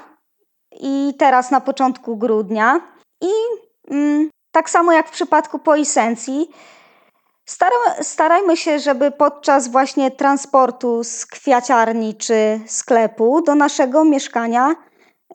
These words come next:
y, był dobrze zabezpieczony przed tą niską temperaturą, y, i przeciągiem. I tak samo jak poisencja, dlatego że jest, y, rośliną dnia krótkiego,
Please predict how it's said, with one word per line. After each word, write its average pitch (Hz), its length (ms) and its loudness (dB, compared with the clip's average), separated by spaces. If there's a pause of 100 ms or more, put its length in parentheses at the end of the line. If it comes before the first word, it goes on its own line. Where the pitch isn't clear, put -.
(320)
y, 254 40 2
był 269 180 0
dobrze 262 640 2
zabezpieczony 302 720 0
przed - 320 -6
tą 233 300 -2
niską 254 440 -2
temperaturą, 233 960 2
y, 370 60 -4 (1080)
i 269 320 -2
przeciągiem. 226 760 0 (1400)
I - 120 -4
tak 494 180 -2
samo 523 260 2
jak - 160 0
poisencja, 254 840 2 (200)
dlatego 254 460 0
że 269 180 2
jest, 269 380 0
y, 247 600 2
rośliną 262 640 0 (460)
dnia 240 540 0 (360)
krótkiego, 240 920 0